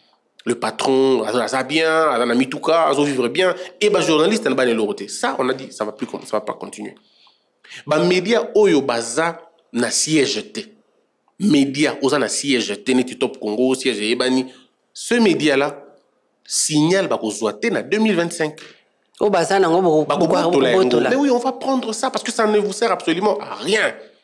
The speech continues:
Speaker 1: Deuxième chose, média oyo abungi nzela mwa mingi, bato tolobi wana ba haute personnalité scientifique, ba ko évaluer les biso bango. Et kozala so, c'est ça.
Speaker 2: Kobunga nzela, ça veut dire ?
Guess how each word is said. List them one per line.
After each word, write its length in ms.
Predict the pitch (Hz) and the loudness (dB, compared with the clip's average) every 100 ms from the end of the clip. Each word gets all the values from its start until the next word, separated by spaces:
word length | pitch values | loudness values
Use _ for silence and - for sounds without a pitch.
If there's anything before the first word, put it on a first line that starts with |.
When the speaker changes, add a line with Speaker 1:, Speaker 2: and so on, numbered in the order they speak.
| _ _ _ _ _ _ - - | _ _ _ _ _ _ -20 -20
Speaker 1:
Deuxième 500 | 131 277 269 247 202 | -2 0 2 2 0
chose, 380 | - 147 117 107 - - | 0 0 0 -4 -14 -2
média 500 | 160 202 208 254 247 | 2 4 4 2 4
oyo 160 | 226 175 | 4 4
abungi 400 | 147 214 208 196 | 2 2 4 4
nzela 320 | 170 151 165 | 2 4 4
mwa 200 | 165 160 | 4 4
mingi, 580 | 156 170 147 127 110 - - | 4 4 2 0 -10 -16 -10
bato 400 | 143 139 - 240 | -4 -4 2 0
tolobi 320 | - 123 117 156 | 2 0 0 2
wana 140 | 156 | 2
ba 160 | 117 - | 0 0
haute 220 | 196 - | 0 0
personnalité 560 | 123 - 113 110 107 175 | -4 -2 0 0 0 -2
scientifique, 800 | - 120 113 127 - 208 - - _ _ _ - | -2 -4 -6 -12 -12 -14 -14 -16 _ _ _ -6
ba 160 | 127 | -2
ko 80 | 135 | 2
évaluer 460 | 131 127 127 127 127 | 2 2 0 2 2
les 100 | 139 | 2
biso 240 | 139 143 | 0 -2
bango. 320 | 113 95 98 - | -2 -4 -8 -4
Et 80 | 151 | 2
kozala 200 | 180 202 | 2 2
so, 80 | 254 | -2
c'est 140 | - | -6
ça. 140 | 185 - | -4 0
Speaker 2:
Kobunga 380 | 202 220 240 | 2 2 4
nzela, 260 | 190 185 202 | 2 2 2
ça 140 | 202 | 0
veut 100 | 170 | 0
dire ? 260 | 160 190 226 | 2 0 0